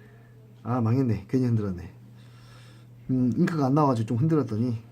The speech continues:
아주 너무 터져버렸네요. 자, 쌤이 이걸 이렇게 생각해봤어요. 알-, 여기 보니까 알파가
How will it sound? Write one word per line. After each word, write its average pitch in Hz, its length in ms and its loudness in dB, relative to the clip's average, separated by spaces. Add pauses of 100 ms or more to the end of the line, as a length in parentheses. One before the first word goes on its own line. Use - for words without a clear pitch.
(140)
아주 92 220 -12 (180)
너무 90 140 -10
터져버렸네요. 95 580 -10 (1300)
자, 131 260 0
쌤이 240 340 6
이걸 160 180 6
이렇게 190 240 6
생각해봤어요. 101 680 -2 (760)
알-, 208 400 4
여기 185 180 8
보니까 151 680 4
알파가 120 840 4